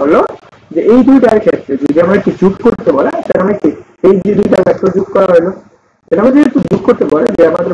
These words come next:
বলা হলো যে এদের মোট দূরত্ব কত অতিক্রম করছে, দূরত্ব অতিক্রম করে, অতিক্রম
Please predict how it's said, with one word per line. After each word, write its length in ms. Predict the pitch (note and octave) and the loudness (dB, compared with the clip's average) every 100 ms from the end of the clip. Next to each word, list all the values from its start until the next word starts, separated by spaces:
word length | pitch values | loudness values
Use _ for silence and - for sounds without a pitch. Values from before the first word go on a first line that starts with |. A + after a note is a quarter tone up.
| D3+ | -2
বলা 160 | D#3 D#3 | 0 2
হলো 180 | D3 - - - _ D#3+ | 0 -2 -4 -10 _ -4
যে 40 | G3 | 0
এদের 140 | B3+ G3+ | 2 2
মোট 160 | G3+ A#3 - | 2 0 0
দূরত্ব 340 | F3 A#3+ A#3+ - G3+ | 2 2 0 -2 -2
কত 140 | G3+ A3 | 0 0
অতিক্রম 360 | G3+ G3+ G3+ E3 C3+ | 0 -2 -2 -2 -2
করছে, 240 | B2+ - - - _ _ _ _ _ _ - | -4 -6 -14 -16 _ _ _ _ _ _ -4
দূরত্ব 380 | C#3+ D#3 - - C4 G4 - - - D3+ | 0 -2 -2 -4 -4 -6 -16 -20 -10 -6
অতিক্রম 440 | - - - C#3 - | -6 -4 -4 -4 -6
করে, 160 | - - _ _ _ _ _ _ _ _ _ - | -10 -14 _ _ _ _ _ _ _ _ _ -4
অতিক্রম 1300 | - B3 - - - _ _ _ _ _ _ - | 0 -2 -2 -16 -20 _ _ _ _ _ _ -4